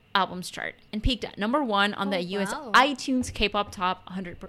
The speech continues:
Speaker 1: hundred chart. So yeah, they're
Speaker 2: That's good.
Speaker 1: over here doing their thing.
Speaker 2: Mm-hmm.
Speaker 1: On August one, Happy Face Entertainment announced that Dreamcatcher will hold their first world tour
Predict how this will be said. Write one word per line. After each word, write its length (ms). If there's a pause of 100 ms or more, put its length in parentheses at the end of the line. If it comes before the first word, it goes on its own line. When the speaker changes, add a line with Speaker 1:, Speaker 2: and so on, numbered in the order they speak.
(140)
Speaker 1:
hundred 340
chart. 300 (340)
So 140
yeah, 160 (260)
they're 160
Speaker 2:
That's 220
good. 440 (540)
Speaker 1:
over 160
here 240
doing 320
their 160
thing. 440 (240)
Speaker 2:
Mm-hmm. 480 (220)
Speaker 1:
On 140
August 340
one, 300 (200)
Happy 360
Face 340
Entertainment 540
announced 340
that 160
Dreamcatcher 680
will 200
hold 200
their 100
first 400
world 240
tour 480